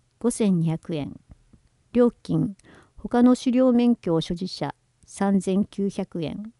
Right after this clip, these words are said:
締め切り、受付期間、十一月二十二日月曜から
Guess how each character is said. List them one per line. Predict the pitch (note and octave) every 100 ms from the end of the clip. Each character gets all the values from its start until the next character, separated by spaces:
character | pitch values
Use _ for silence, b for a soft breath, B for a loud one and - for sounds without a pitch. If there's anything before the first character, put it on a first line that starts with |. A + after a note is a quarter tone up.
| _ _ _ _ _
締 | - G#3
め | G#3+
切 | - -
り、 | F#3+ F#3+ - _ _
受 | - C4+
付 | - - B3
期 | -
間、 | - F3 E3+ D3+
十 | - G3+ A#3+
一 | B3 - C4
月 | B3+ B3
二 | A#3+
十 | A#3 A3+ G3+
二 | E3
日 | F3 G3 -
月 | E3+ E3 -
曜 | G3 F3+
か | F3+
ら | E3+ E3+